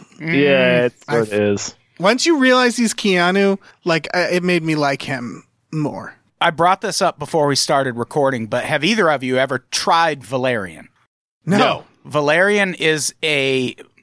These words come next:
Speaker 1: much like this movie, it is a sleep aid,
Speaker 2: Mm-hmm.
Speaker 1: uh,
Speaker 3: Mm.
Speaker 1: but it's an herbal thing,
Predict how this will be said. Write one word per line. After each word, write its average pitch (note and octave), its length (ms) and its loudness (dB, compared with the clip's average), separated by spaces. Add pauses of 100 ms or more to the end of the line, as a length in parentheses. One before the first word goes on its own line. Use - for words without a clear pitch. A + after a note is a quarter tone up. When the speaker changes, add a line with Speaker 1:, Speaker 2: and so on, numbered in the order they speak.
(160)
Speaker 1:
much D#3 340 -2
like G3+ 200 0
this F3+ 200 0
movie, D3+ 440 0
it C#3+ 100 0
is C3 160 -2
a A#2 80 -2
sleep C#3 460 -2
aid, F3 360 -2 (280)
Speaker 2:
Mm-hmm. B2 200 0
Speaker 1:
uh, C3 500 2
Speaker 3:
Mm. B2+ 100 -14 (300)
Speaker 1:
but D#3 180 2
it's - 480 -2
an C3 260 -2
herbal F#3+ 380 2
thing, A#3+ 460 -2